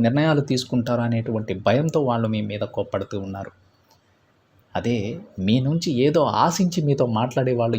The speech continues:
ఎప్పుడూ కూడా మీ మీద విసుక్కోరండి, మిమ్మల్ని కష్టపెట్టరు. ఎప్పుడు మీకు నచ్చినటువంటి మాటలు మాత్రమే మాట్లాడతారు. అలాంటి వారు మీ దగ్గర నుంచి ఏదో ఆశిస్తున్నారు. అది ఆర్థిక సహాయం కావచ్చు, లేదంటే ఏదో ఒక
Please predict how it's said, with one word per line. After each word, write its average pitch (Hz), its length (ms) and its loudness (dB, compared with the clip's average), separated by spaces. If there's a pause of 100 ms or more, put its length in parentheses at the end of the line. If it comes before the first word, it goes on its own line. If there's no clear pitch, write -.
(100)
ఎప్పుడూ 190 300 4 (100)
కూడా 160 240 6
మీ 135 80 0 (120)
మీద 120 140 0 (120)
విసుక్కోరండి, 107 580 -2 (800)
మిమ్మల్ని 123 340 2
కష్టపెట్టరు. 117 520 -4 (240)
ఎప్పుడు 160 280 -2 (140)
మీకు 123 220 -4 (100)
నచ్చినటువంటి 131 680 -4 (100)
మాటలు 107 320 -6
మాత్రమే 117 460 -2 (100)
మాట్లాడతారు. 104 540 -8 (800)
అలాంటి 95 440 -4
వారు 131 300 -2
మీ 113 160 2
దగ్గర - 240 -2 (100)
నుంచి 104 200 -6 (180)
ఏదో 101 160 -4 (160)
ఆశిస్తున్నారు. - 600 -10 (800)
అది 101 120 -2 (140)
ఆర్థిక 113 300 -2 (100)
సహాయం 98 420 -4
కావచ్చు, 95 320 -8 (180)
లేదంటే 127 320 0 (160)
ఏదో 160 220 6
ఒక - 80 -4